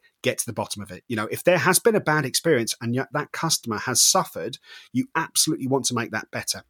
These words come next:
Because if you do, and you turn that situation around, that person who's been negative against you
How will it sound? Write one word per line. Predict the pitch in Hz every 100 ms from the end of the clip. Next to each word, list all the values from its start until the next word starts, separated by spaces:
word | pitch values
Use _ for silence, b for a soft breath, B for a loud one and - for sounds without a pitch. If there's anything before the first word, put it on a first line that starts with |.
| _ -
Because | 156 156 135
if | 117
you | 113 98
do, | - 233 156 147 113
and | 117
you |
turn | 107 143 120
that | 117 -
situation | - - 117 110 -
around, | 92 143 156 98 107 - B B -
that | 117 -
person | 151 156 - 120
who's | 110
been | - 107 117
negative | 147 143 135
against | 123 156 160 -
you | 160